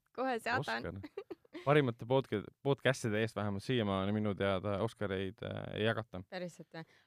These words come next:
Speaker 1: Aga ma kuskil nägin, et igastahes otsitakse filmi sisu,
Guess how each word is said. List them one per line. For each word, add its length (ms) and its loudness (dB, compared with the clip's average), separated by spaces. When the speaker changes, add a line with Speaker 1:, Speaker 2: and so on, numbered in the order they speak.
Speaker 1:
Aga 160 -4
ma 100 0
kuskil 340 0
nägin, 300 -2
et 180 -8
igastahes 420 -2
otsitakse 560 -6
filmi 600 -2
sisu, 480 -2